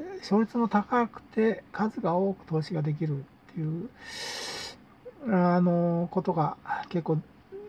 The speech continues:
出てきましたのでね、こちらの方がいいかなということでね、あの、八十七パーセントで十五個も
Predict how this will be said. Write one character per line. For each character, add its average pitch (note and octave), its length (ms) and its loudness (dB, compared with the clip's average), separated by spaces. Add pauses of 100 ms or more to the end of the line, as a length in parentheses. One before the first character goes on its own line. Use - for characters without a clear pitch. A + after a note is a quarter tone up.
(180)
出 G3 120 10
て F#3+ 100 4
き D3+ 100 4
ま C3 140 2
し - 60 -12
た D3+ 120 -2
の C3+ 120 0
で C#3 80 -4
ね、 D#3+ 120 -4 (600)
こ G3+ 120 4
ち A#3+ 80 0
ら A#3+ 100 4
の B3 100 2
方 A3 60 4
が F#3 80 4
い F#3+ 80 4
い F#3+ 40 -2
か F3+ 120 2
な F3 160 2
と E3 120 -2
い D3+ 80 2
う D3 40 0
こ D3 120 -6
と C#3 60 -4
で C3 80 -2
ね、 D3 160 -2 (760)
あ F#3+ 120 6
の、 F#3+ 480 4
八 F3 340 -4
十 A3 120 4
七 G#3+ 220 6
パ G#3+ 140 2
ー G#3 80 0
セ G#3+ 80 0
ン G#3 80 2
ト - 100 -10
で E3+ 160 -2
十 G3 220 2
五 G3 120 6
個 G#3 120 -2
も A3 340 0